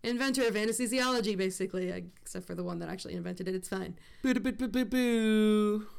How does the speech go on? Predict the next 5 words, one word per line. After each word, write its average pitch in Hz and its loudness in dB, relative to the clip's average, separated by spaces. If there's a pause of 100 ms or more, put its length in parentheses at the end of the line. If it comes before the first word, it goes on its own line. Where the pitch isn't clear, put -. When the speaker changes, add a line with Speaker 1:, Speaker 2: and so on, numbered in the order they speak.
(280)
Speaker 1:
Public 214 -2
health - -2
servant, 185 -2 (960)
violin 247 2
player, 202 -2